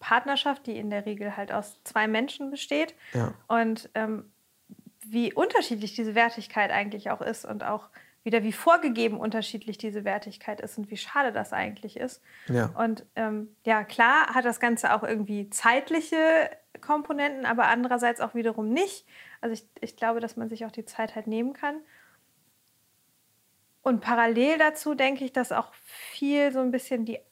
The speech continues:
Speaker 1: Angst auch natürlich ist, das bedeutet, Beziehungsarbeit bedeutet natürlich auch immer Arbeit an sich.
Speaker 2: Mhm.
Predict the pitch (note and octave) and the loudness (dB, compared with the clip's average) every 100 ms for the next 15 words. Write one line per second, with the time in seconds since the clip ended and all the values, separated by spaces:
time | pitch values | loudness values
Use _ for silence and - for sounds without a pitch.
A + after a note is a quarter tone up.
0 | _ _ _ - A3 A#3+ C4 - - A#3 | _ _ _ -8 -2 -2 -2 -6 -2 -2
1 | A#3+ A#3 - A#3 - - - A3+ - A3 | 0 -4 -4 -6 -4 -6 -4 -8 -4 0
2 | A3+ G#3+ - - B3+ B3 - A3 A3 G#3+ | 0 -2 -16 -6 -4 -2 0 0 0 -2
3 | G#3 G#3+ G#3+ G#3+ A3 A3 - A3 - - | 0 0 -2 -8 -8 -10 -6 -4 -2 0
4 | A3 A3 G#3 G3+ G3+ E4 - - - C3+ | 0 -2 -2 -2 0 0 -2 -12 -4 -2
5 | A#2+ C3+ | 0 -2